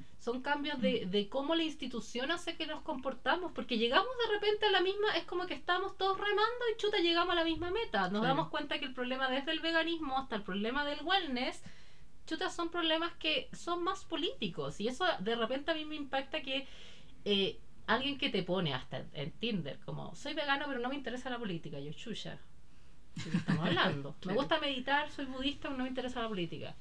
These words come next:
Speaker 1: Para mí, eh, que no te interese la política no es que tú no vayas por un partido político. Para mí, que no te interesa la política es que no te interesa el colectivo.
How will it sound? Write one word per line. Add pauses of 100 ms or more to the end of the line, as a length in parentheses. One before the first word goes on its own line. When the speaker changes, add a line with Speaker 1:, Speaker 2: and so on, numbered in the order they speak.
(1120)
Speaker 1:
Para
mí,
eh, (180)
que
no
te
interese
la
política
no
es
que
tú
no
vayas
por
un
partido
político.
Para
mí,
que
no
te
interesa
la
política
es
que
no
te
interesa
el
colectivo.